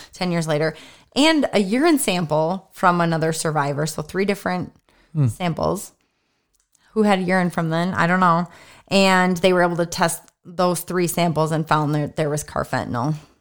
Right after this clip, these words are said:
Speaker 1: in their clothes and
Speaker 2: Interesting.
Speaker 1: urine. So that is the Russian story.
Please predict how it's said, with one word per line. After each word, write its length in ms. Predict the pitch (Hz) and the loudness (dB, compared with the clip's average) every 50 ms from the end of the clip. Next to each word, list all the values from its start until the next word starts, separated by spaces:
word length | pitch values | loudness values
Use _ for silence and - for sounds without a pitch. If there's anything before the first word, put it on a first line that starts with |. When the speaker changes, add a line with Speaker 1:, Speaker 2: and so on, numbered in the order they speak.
| _ _ _ _ _ _ - | _ _ _ _ _ _ -4
Speaker 1:
in 140 | 170 160 | -2 0
their 100 | 151 151 | 0 0
clothes 320 | 147 139 143 165 156 151 156 | 0 0 0 0 0 0 0
and 120 | 147 151 | 0 0
Speaker 2:
Interesting. 0 | |
Speaker 1:
urine. 280 | 143 135 123 117 147 147 | 0 0 -2 -2 -4 0
So 340 | - 190 165 117 67 143 - - _ _ _ _ _ _ _ _ _ _ _ _ _ - _ _ _ _ _ _ _ _ _ _ - | 4 4 4 4 4 0 -8 -14 _ _ _ _ _ _ _ _ _ _ _ _ _ -20 _ _ _ _ _ _ _ _ _ _ -4
that 260 | 156 175 185 196 196 | 2 4 4 4 4
is 220 | 190 196 185 180 - | 4 0 -2 -2 -4
the 120 | 170 170 | -4 -2
Russian 400 | 160 170 175 - - - 170 165 | -2 -2 -2 -2 -2 -2 -2 -2
story. 480 | 147 - - 175 175 120 - 147 151 | -2 -4 -4 -4 -4 -4 -4 -4 -6